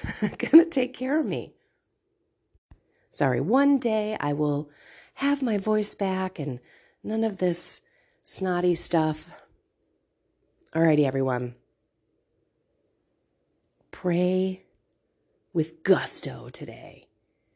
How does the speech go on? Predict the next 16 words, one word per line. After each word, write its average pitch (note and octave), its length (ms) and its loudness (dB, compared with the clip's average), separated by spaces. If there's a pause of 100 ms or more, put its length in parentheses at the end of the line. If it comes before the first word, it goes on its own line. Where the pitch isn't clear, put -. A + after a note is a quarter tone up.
(1000)
Pray F#3+ 480 0
with F3 280 -2 (280)
full-blown F3 840 -2
confidence E3 800 -4
as D3+ 380 -6
if F3 300 -6 (100)
it E3 320 -4
will D#3+ 400 -2
happen, D#3+ 640 -6 (380)
and D#3 240 -4
pray F3+ 440 -2
that E3 360 -6
way C#3 420 -8
every C#3+ 340 -12
time. - 560 -14 (1300)
Don't A3 360 0